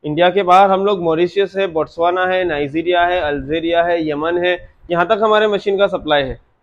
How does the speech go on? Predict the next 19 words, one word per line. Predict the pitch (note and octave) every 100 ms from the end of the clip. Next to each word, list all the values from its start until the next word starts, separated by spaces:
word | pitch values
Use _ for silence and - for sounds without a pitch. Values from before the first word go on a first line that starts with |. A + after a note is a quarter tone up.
| -
ठीक | G3 F#3+
है, |
आप | C3 E3 -
हमारे | D#3 D#3 F3 F3+
YouTube | E3 F3+ F3
channel | F3 E3+
में | F#3 E3+
जाइए, | D#3 D#3+ G3+
देखिए, | F3+ E3 F3+ G#3+
ढेर | F#3+ E3+
सारे | F#3+ G#3 G3+
video | F#3+ F#3+
हम | F#3+
लोगों | F#3+ G3
ने | F#3
upload | F#3 F#3+ E3+
किए | F#3
हुए | F#3 F#3 F#3
हैं | G3+